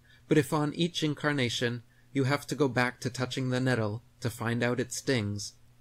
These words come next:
that is not learning or growth, but insanity.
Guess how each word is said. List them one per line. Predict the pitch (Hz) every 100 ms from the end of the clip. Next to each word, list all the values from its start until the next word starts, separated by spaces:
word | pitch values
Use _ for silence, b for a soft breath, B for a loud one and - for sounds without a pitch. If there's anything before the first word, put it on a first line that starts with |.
| -
that | 156
is | 160 143
not | 139 -
learning | 107 120 120 104 101
or | 110 107
growth, | 104 120 107 - - - -
but | - - -
insanity. | - 110 - 120 110 104 98